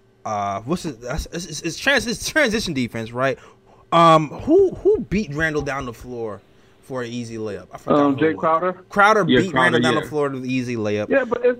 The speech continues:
Speaker 2: it's all off ball. Like, when he, and when he, he has no awareness of where he's supposed to be off ball.
Speaker 1: Yeah, but I, I, I, I'm trying to, but here's the thing. Tibbs called timeout. He, he rips them apart, and he actually played really good defense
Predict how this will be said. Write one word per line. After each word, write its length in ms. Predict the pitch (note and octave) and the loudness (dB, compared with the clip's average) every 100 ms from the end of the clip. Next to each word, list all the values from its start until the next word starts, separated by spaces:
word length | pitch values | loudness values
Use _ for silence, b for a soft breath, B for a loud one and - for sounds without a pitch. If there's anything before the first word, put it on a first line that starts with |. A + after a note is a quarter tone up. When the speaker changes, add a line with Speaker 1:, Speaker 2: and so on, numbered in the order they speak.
| B3+ | -2
Speaker 2:
it's 180 | C#4 - | -2 0
all 300 | D4 E4 D#4+ - | 2 2 2 2
off 220 | C#4+ D#4 F#3+ | 2 0 0
ball. 260 | F3+ B2+ | 2 2
Like, 260 | C#3 D#3 D3 | 2 -2 -2
when 180 | F3 F#3+ | 0 0
he, 220 | G#3 A#3 G3 | 0 -2 -2
and 240 | F3+ F3 | -2 -2
when 200 | G3+ G#3 | -2 -2
he, 240 | G3 A#3 | 0 0
he 260 | C4 B3+ C#4+ | 2 2 4
has 240 | D4 C4+ G#3 | 4 2 2
no 180 | A#3+ B3+ | 4 4
awareness 400 | A3+ B3+ A#3+ F3+ | 4 2 2 0
of 80 | E3+ | 0
where 180 | F3 G3+ | 2 2
he's 120 | G3 | 2
supposed 240 | - G3 F#3 | 2 2 2
to 60 | |
be 280 | D#3+ D#3+ C3 | 2 4 4
off 280 | - F#3 - | 4 4 2
ball. 280 | B2+ G2+ - _ - | -2 -2 -6 _ 2
Speaker 1:
Yeah, 240 | G3+ G3 | 6 6
but 240 | D3 E3 - _ | 4 -2 -10 _
I, 140 | G#3+ - | 0 4
I, 100 | B3 - A#3 C4+ | 2 4 4 4
I, 60 | D4 | 4
I'm 100 | D#4+ | 4
trying 240 | - C#4+ | 2 0
to, 60 | - b - | -4 b 2
but 160 | A#3+ | 4
here's 200 | C4+ D#4 | 6 4
the 60 | A#3+ | 2
thing. 380 | C#4 G#3+ C3+ - - _ _ | 2 2 2 -6 -18 _ _
Tibbs 260 | - D4+ D4+ | 4 6 4
called 300 | C4 A#3+ G#3+ | 2 2 2
timeout. 560 | G#3 F3 D3+ D3+ C#3+ b b b b b - | 0 0 4 4 2 b b b b b -4
He, 200 | F#3 D3 C#3 | 0 0 0
he 160 | F#3+ | 0
rips 340 | D3 B2+ B3 - | 2 4 4 4
them 140 | G#3+ | 0
apart, 380 | D3+ - F3 D3 | 2 2 2 2
and 100 | D3 | 0
he 140 | E3 G#3+ | 2 2
actually 280 | C4+ A3+ F#3+ | 2 0 0
played 180 | G3+ C#3+ | 0 2
really 300 | C3+ F#3+ D3+ | 2 2 2
good 260 | D3+ C3+ | 0 -2
defense 520 | B2+ C#3+ A#2 A2+ G#2 | -6 -10 -8 -10 -10